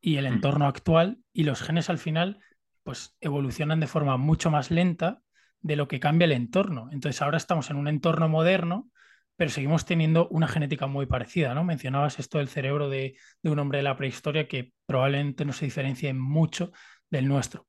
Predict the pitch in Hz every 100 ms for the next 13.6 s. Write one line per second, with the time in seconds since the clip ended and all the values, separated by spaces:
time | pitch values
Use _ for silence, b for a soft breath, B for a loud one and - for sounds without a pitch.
0 | - 160 151 143 170 190 208 180 127 143
1 | 185 160 120 123 123 - - _ _ _
2 | _ _ _ _ _ - - 185 151 139
3 | 180 202 170 185 208 160 - 202 - 120
4 | - - 147 170 170 185 175 143 - -
5 | 147 156 165 180 165 175 - - 196 185
6 | 196 185 196 151 139 151 147 165 156 B
7 | B B B _ - 151 143 175 165 165
8 | 160 170 156 131 127 135 131 151 - 160
9 | 147 151 151 160 202 - _ _ - 156
10 | 139 131 170 196 - 147 135 165 175 160
11 | 139 123 131 147 135 123 117 131 123 -
12 | _ 190 180 170 175 165 165 180 156 147
13 | 127 139 - 156 135 131